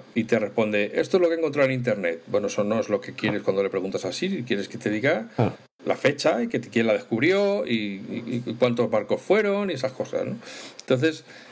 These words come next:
Speaker 1: la única manera de hacer eso es que haya un robot que se haya tragado todos los, eh,
Speaker 2: Conocimientos,
Speaker 1: todos los conocimientos
Speaker 2: los
Speaker 1: que hay en
Speaker 2: datos, los
Speaker 1: internet,
Speaker 2: textos.
Speaker 1: toda la Wikipedia, tal, y para eso, pues,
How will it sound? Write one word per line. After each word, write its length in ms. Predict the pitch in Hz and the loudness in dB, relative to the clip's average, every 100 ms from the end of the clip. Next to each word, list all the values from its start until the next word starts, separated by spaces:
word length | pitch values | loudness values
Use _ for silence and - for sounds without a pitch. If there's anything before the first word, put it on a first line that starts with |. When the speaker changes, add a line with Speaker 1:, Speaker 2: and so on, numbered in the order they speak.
| - - - | -20 -14 2
Speaker 1:
la 160 | 117 | 4
única 220 | 123 131 | 4 2
manera 260 | 131 135 143 | 2 2 2
de 100 | 143 | 2
hacer 260 | 127 143 147 | 2 2 2
eso 340 | 147 170 208 226 - - | 2 0 0 -6 -18 -2
es 300 | 110 117 - - - - | -2 -2 -8 -14 -20 -8
que 160 | - 101 - - - - - | -2 -2 -4 -18 -20 -20 0
haya 300 | 117 120 127 | 2 4 4
un 140 | 123 127 | 2 0
robot 380 | 123 123 147 147 | 2 2 0 -2
que 140 | 107 | -4
se 160 | - 117 | 2 2
haya 200 | 117 120 | 4 2
tragado 560 | 123 120 139 143 165 - - - _ _ - | 2 2 0 0 -4 -6 -20 -20 _ _ 4
todos 500 | 135 135 147 135 - | 4 6 0 -4 -2
los, 840 | 127 113 113 110 104 98 - - - | 2 2 2 2 0 -2 -6 -12 -4
eh, 600 | 110 104 98 95 92 92 92 117 - _ _ - - - | 0 0 0 -2 -4 -6 -10 -14 -20 _ _ -20 -20 0
Speaker 2:
Conocimientos, 480 | 135 120 123 143 123 | 6 8 8 8 6
Speaker 1:
todos 120 | 120 | 4
los 80 | - | 4
conocimientos 460 | 120 117 117 - 120 | 2 4 4 4 4
Speaker 2:
los 80 | 127 | 4
Speaker 1:
que 60 | 117 | 6
hay 60 | |
en 20 | 117 | 6
Speaker 2:
datos, 60 | 120 | 6
los 60 | |
Speaker 1:
internet, 140 | 117 143 | 4 2
Speaker 2:
textos. 80 | - 110 | 4 2
Speaker 1:
toda 80 | |
la 80 | 113 | 2
Wikipedia, 600 | 110 117 120 123 120 127 | 0 -2 0 0 2 2
tal, 200 | 123 127 | 0 -2
y 60 | 127 | 0
para 200 | 107 107 | 2 2
eso, 220 | 113 139 | 2 0
pues, 260 | 127 110 | 0 -2